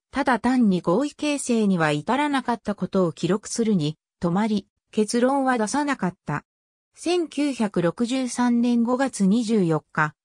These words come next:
行政裁判所は、オットーの宣言を認定した。にもかかわらず、オーストリア社会党と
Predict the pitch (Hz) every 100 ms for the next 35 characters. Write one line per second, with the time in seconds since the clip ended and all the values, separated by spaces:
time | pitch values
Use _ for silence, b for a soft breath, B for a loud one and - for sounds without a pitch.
0 | _ - 220 311 302 294 - 269 254 262
1 | 240 196 180 165 - _ - 220 - 262
2 | 208 165 - 208 262 262 226 165 147 160
3 | 202 214 202 - - 143 - _ _ _
4 | _ _ - 240 349 330 - 196 226 247
5 | 233 170 160 160 _ - 214 294 - 277
6 | 269 254 247 226 233 226 - 208 202 190
7 | -